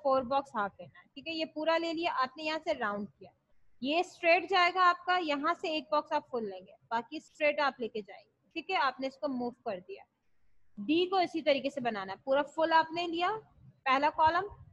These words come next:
ठीक है, आपने doubling की, corner आपने इसके हाफ ले लिए और पूरा one box जो है आपने square में इसको close कर दिया, ठीक है। ये आपका homework है,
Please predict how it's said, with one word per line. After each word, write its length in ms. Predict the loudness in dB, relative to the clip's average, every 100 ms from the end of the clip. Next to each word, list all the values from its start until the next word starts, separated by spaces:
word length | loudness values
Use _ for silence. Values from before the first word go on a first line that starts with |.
| _ -14
ठीक 160 | -8 -4
है, 140 | -4 -8 _ -8
आपने 260 | -6 -4 -2
doubling 440 | 0 -2 -2 -4 -4
की, 200 | 0 0 0 -6 _ _ -20 -10 -2
corner 420 | 0 2 2 4
आपने 400 | 2 0 -2 -4
इसके 240 | -6 -4 -4 -4 -8 _ _ -20 -20 -12 0
हाफ 240 | 2 2 -4
ले 120 | -8
लिए 260 | -10 -16 -18 _ _ _ -10
और 80 | -8
पूरा 220 | -2 0 2
one 260 | 0 -2
box 300 | 0 0 0
जो 60 | -2
है 60 | -2
आपने 240 | -4 -10
square 440 | -10 -2 0 0
में 220 | -2 -6 -8 -14 _ -20 -20 _ _ -10
इसको 240 | -6 -6
close 340 | -4 0 0 0
कर 200 | -6 -8
दिया, 280 | -12 -20 -16 -12
ठीक 160 | -2
है। 80 | -2 -2 -10 _ _ _ -20 -20 -20 _ _ _ _ -20 -20 -20 -20 _ _ _ _ _ _ _ -20 -20 _ _ -20 _ -20 -20 -20 -20 -4
ये 80 | 2
आपका 320 | 2 2 6 6
homework 560 | 8 6 6 4 2
है, 120 | -6